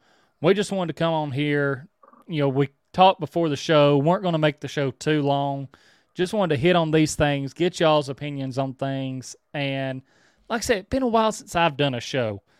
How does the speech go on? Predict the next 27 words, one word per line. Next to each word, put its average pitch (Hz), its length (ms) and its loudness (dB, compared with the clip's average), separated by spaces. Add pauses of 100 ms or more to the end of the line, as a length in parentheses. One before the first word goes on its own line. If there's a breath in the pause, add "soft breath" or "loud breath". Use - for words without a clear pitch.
(360)
And 151 480 -2
I 180 100 4
was 196 160 4
ready 190 140 4
to 143 80 -4
be 170 200 2
back 151 380 2
talking 147 400 2
with 123 140 -6
y'all 127 200 2
because 127 360 -2
we 208 180 0
truly 175 540 2
enjoy 123 580 -4
this. 104 480 -10 (400 soft breath)
We 185 240 2
enjoy 170 460 0
talking 160 420 2
about 151 240 -2
the 147 60 -8
teams 151 420 -4
that 160 140 -8
we 135 160 -4
love, 123 480 -4
even 180 280 -4
if 160 200 -2
they 139 480 0